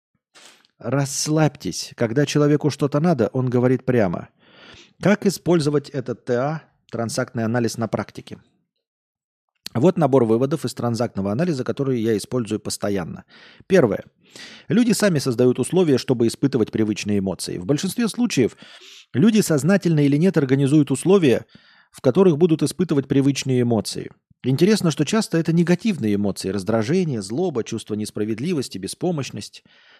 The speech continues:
Например, уборщица орет: "Куда ты пошел? Не видишь, я только помыла". Сомнительно, но окей. А что она сделала, чтобы избежать этой ситуации? Огородила проход лентой, поставила знак "Скользкий пол".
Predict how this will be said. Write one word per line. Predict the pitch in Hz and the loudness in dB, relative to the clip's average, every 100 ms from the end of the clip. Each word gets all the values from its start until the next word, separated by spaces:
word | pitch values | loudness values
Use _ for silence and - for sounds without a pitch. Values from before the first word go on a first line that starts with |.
| - | -6
Например, | 175 233 110 - _ _ _ _ _ - | -2 0 -2 -6 _ _ _ _ _ -12
уборщица | - 156 214 - 120 123 | -4 0 2 0 -2 -2
орет: | 123 98 | -2 -2
"Куда | - 214 262 | -2 -2 -2
ты | 240 220 | -4 -4
пошел? | 220 - 233 208 | -2 -2 0 0
Не | 190 202 | 0 0
видишь, | 220 196 175 | -2 0 -2
я | 185 | -2
только | 170 196 175 165 | -4 -2 -2 -2
помыла". | 175 180 185 156 110 - _ - _ - _ - | -2 0 2 2 0 -6 _ -20 _ -20 _ -12
Сомнительно, | - 110 170 214 190 165 | -4 2 4 6 4 4
но | 151 160 | 4 4
окей. | 165 - 120 98 | 2 2 2 2
А | 110 | 0
что | - 233 | 2 2
она | 226 | 4
сделала, | 196 190 220 151 | 2 2 4 4
чтобы | - 135 127 | 2 0 0
избежать | 123 139 135 110 | 2 2 2 0
этой | 98 98 | -2 -4
ситуации? | 104 110 104 92 - 82 - _ _ - | -4 0 0 -2 -8 -10 -14 _ _ -10
Огородила | 92 117 147 185 175 | 0 2 2 2 2
проход | 175 180 185 | 0 0 0
лентой, | 180 196 165 92 - | 2 2 0 -4 -6
поставила | - - 170 165 156 | -6 -4 -4 -2 -2
знак | 156 165 | -2 -6
"Скользкий | - 180 160 - 170 | -4 -4 -4 -6 -8
пол". | 190 185 170 | -4 -4 -4